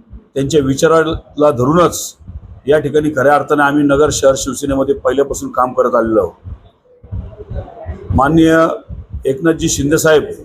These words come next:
यांना प्रेरित होऊन वेगवेगळ्या संघटना, वेगवेगळ्या संघ, खेळाडू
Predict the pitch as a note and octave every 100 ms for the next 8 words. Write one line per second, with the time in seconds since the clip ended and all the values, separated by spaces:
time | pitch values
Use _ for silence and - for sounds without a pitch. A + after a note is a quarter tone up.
0 | - - - - - _ B2+ C#3 E3 -
1 | C#3+ D#3 E3+ C#3+ D#3+ C3+ G2 - _ _
2 | _ _ _ A#2 D#3+ E3 D#3+ E3+ E3+ C#3+
3 | D3 D#3 D#3+ D#3 C#3+ - _ _ _ _
4 | _ A#2+ C#3+ D#3 E3+ E3+ E3 D3 D#3 D3+
5 | B2 C3 D#3+